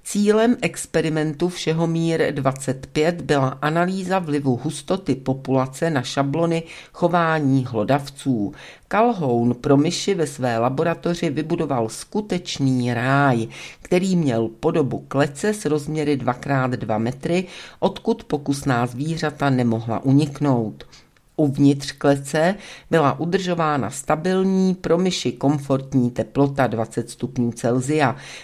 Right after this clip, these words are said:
Měly tam k dispozici hojnost potravy a vody,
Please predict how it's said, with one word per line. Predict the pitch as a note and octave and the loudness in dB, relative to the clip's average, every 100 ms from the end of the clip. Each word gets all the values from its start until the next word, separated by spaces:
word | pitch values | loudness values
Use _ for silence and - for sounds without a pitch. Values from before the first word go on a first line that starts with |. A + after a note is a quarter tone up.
| - | 0
Měly | D#3+ F3+ G3+ | 4 4 2
tam | - F#3 F#3 | 0 2 2
k | D#3+ | 2
dispozici | C#3+ - D3+ C#3+ C#3 C3+ | 0 0 0 0 -2 -2
hojnost | B2+ C#3+ A#2+ G#2+ - - | 2 4 2 0 -8 -6
potravy | C#3+ C#3 F3+ F3+ F3 | -4 -2 0 2 0
a | - A#2+ | -4 -2
vody, | A#2 B2 E3 | -2 0 0